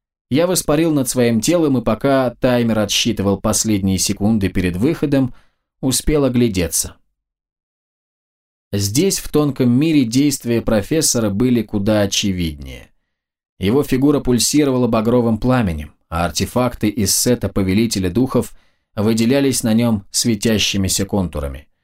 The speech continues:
От кончиков его пальцев во все стороны тянулись тонкие бесплотные щупальца, будто струи живого дыма. Они ветвились, раздваивались, распадались на сотни ручейков,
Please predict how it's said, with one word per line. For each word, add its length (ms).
От 160
кончиков 460
его 180
пальцев 480
во 120
все 240
стороны 420
тянулись 460
тонкие 480
бесплотные 680
щупальца, 720
будто 400
струи 400
живого 480
дыма. 380
Они 340
ветвились, 720
раздваивались, 1120
распадались 720
на 120
сотни 380
ручейков, 760